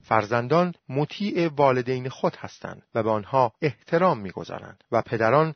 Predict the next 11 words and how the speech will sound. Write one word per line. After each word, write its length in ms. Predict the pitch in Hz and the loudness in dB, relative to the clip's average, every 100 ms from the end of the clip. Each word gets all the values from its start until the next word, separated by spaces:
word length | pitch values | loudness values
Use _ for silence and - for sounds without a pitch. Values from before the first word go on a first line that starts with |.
| - | -4
فرزندان 640 | 120 110 110 110 104 98 | 0 0 0 -2 -2 -4
خود 260 | 90 139 127 | -4 -4 2
را 260 | 131 120 - | 2 2 0
بر 160 | 113 110 - | 0 0 -2
اساس 460 | 113 - 175 - | -4 0 0 0
کلام 580 | 131 - 123 107 98 92 | -6 -4 -2 -2 -2 -6
خدا 540 | - - 98 120 120 - | -10 -6 0 2 2 -2
تربیت 640 | - 113 104 101 143 156 143 | -6 -4 -4 0 0 0 -8
می‌کنند. 540 | 127 127 117 107 98 - | -10 -4 -2 -4 -4 0
غلامان 600 | 117 110 104 131 135 120 _ | 2 2 4 2 2 -2 _
مطیع 460 | 123 120 - 165 | -6 -6 -4 -2